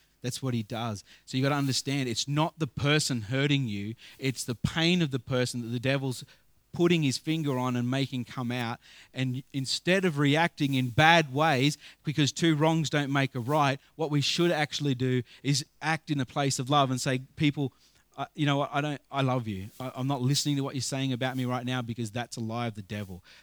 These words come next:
That's why we need to know who we are in Christ. We get our value, our esteem from what Jesus says about us and not what our neighbor says about us.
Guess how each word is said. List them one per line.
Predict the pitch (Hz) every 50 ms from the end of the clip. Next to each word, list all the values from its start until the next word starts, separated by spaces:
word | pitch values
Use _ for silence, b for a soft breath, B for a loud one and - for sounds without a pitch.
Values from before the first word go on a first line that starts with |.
| B B
That's | 127 156 156 151 - - -
why | 151 156 160 156
we | 151
need | 147 147 143 131
to | 127
know | 131 139 135 131 127
who | 131 143 147
we | 131 135 127
are | 131 135 127 120
in | 117 120 113
Christ. | - - 123 110 95 95 - - - - - b b b b b b b b
We | b 147 151
get | 139 156 160 151
our | 151 151 147 143
value, | 131 127 139 156 160 175 170 170 170 180 190 180 -
our | 143 143 139 135
esteem | 131 - - - - 165 156 156 170 180 185 185 B B B B B
from | 147 143 139
what | 139 139 131 127
Jesus | 117 120 165 185 185 170 139 147 131
says | - - 139 123 131
about | 131 113 131 131 135 143
us | 147 147 - -
and | 131 135
not | 139 147 147 147
what | 147 143 139 139
our | 131 127 127 135 131
neighbor | 131 139 135 139 135 120 120
says | 113 - - 110 95
about | 110 95 - 95 90 87 87
us. | 85 85 - - - -